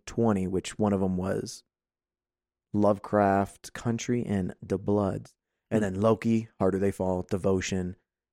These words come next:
Speaker 1: Magazine K-, Dreams, and Ant-Man and the Wasp, all in, like, two
Speaker 2: Hmm.
Speaker 1: years.
Speaker 2: Yep. Been
Speaker 1: So,
Speaker 2: busy.
Speaker 1: he's amazing.
Speaker 2: Yeah.
Speaker 1: Amazing balls. So what do you think about his, I, I kinda mentioned that <laughs> he, I got, I liked him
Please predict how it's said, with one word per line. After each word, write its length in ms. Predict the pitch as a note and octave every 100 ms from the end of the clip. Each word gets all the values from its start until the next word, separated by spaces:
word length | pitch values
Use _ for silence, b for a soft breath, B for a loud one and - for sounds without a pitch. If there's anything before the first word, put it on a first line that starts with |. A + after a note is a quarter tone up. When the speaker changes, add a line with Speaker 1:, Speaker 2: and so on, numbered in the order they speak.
| _
Speaker 1:
Magazine 800 | - F#2 A2 B2 G2+ G#2 G#2+ G#2+
K-, 200 | G2+ - -
Dreams, 800 | G#2 F2+ G2 G#2 A#2+ D3 - - _ -
and 200 | F#2+ F#2+
Ant-Man 380 | G#2 F#2+ G#2 F#2
and 80 | F#2
the 40 |
Wasp, 320 | - - - -
all 240 | G2 F#2+ F#2+
in, 100 | G#2
like, 220 | G#2+ -
two 140 | -
Speaker 2:
Hmm. 60 | A#2
Speaker 1:
years. 260 | G2 - -
Speaker 2:
Yep. 220 | A2 - _ _ _ _ -
Been 80 | A2
Speaker 1:
So, 160 | A2+
Speaker 2:
busy. 380 | G#2+ G2 B1 - _ _ -
Speaker 1:
he's 80 |
amazing. 800 | D2+ G2 C#3 E3+ F#3+ F#3 C3+ F#2+ - _ -
Speaker 2:
Yeah. 220 | - - - _ -
Speaker 1:
Amazing 260 | A2+ A#2 G2
balls. 240 | A#1 - _ _ -
So 120 | D3+
what 120 | D3
do 60 | C#3+
you 60 |
think 120 | C3+
about 200 | B2+ A2+
his, 580 | G2+ A2 G#2 G2 - - _ _ _
I, 240 | A#2+ A#2+ B2
I 40 |
kinda 260 | D#3 C#3 A#2+
mentioned 520 | A#2+ A2 - G#2 G2+
that 260 | F#2+ G2 -
<laughs> 60 | -
he, 240 | C#3+ A2+ - G3 A#3 -
I 120 | A2
got, 280 | B2 D3+ D#3
I 100 | D3
liked 320 | D3 D3+ D#3+ C3
him 280 | A2+ G#2+